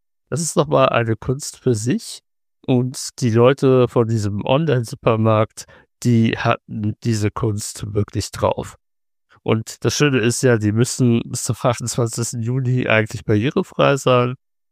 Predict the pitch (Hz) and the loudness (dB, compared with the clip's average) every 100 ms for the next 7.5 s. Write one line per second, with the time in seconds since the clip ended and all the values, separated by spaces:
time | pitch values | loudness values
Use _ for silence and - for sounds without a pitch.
0 | _ _ - 117 113 - - - _ 110 | _ _ -2 0 0 0 -2 -2 _ -2
1 | 117 - 110 101 - 123 107 - 117 - | -2 0 0 0 -2 0 2 2 0 0
2 | 107 - 120 117 110 - 110 - 117 110 | -2 -2 -2 0 0 -2 -6 -4 -2 -2
3 | 110 123 147 - _ _ _ _ _ _ | 0 0 -2 -6 _ _ _ _ _ _
4 | - 107 107 - 127 110 107 101 110 104 | 0 2 2 0 -2 0 0 0 2 0
5 | - - _ _ _ _ 139 104 - _ | -2 -12 _ _ _ _ 0 0 -4 _
6 | - 107 110 107 107 101 120 160 - _ | -2 2 2 2 2 0 0 -2 -6 _
7 | _ _ _ - | _ _ _ -6